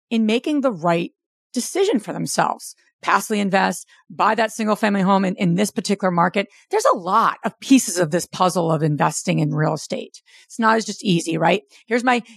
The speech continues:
here's my fifty grand, stockbroker, go invest in whatever, what you, whatever pa-, paper assets you know you want to invest in. This is a little more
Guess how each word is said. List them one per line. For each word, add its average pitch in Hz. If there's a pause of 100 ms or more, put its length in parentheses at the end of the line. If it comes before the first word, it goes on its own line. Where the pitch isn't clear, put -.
here's 262
my 262
fifty 254
grand, 226
stockbroker, 202
go 190
invest 185
in 185
whatever, 220 (260)
what 208
you, 214
whatever 220
pa-, - (100)
paper 202
assets 180
you 202
know 170
you 165
want 165
to 156
invest 156
in. 170 (340)
This 302
is 277
a 370
little 302
more 226